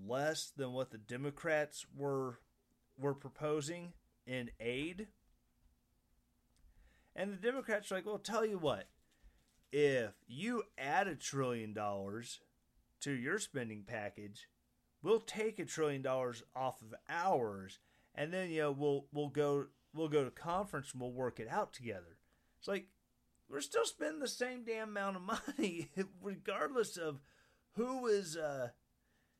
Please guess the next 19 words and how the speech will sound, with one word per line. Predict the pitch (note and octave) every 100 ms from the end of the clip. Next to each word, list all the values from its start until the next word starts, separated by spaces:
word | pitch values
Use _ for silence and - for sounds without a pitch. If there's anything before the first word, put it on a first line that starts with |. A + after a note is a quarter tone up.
| _ _ - -
you | D#3
know, | D3 A#2+ - _ _ -
paying, | F#3+ G3 G3 F3+ - _ - -
which, | D3+ F#3+ - - _ _ _ _ _ _ A#2+
which | E3+ G#3 -
plan | - G3 G3+
we | F#3+
go | D#3 A3+ A#3
with, | D3+ G2+ - _ _ _ _ _ -
because | D3 G3+ F3+
it's | D#3+
still, | - A3+ B3 F#3+ D#3+ C#3+ _ _ _ _ _ _ _
you | D3+
know, | D#3+ - -
four | G3+ G3+
trillion | F#3+ - F#3+ F#3+ F3
dollars | F3 G#3 G#3+ D#3 A#2+
or |
whatever. | A2+ A2+ G#2 G2 D#2+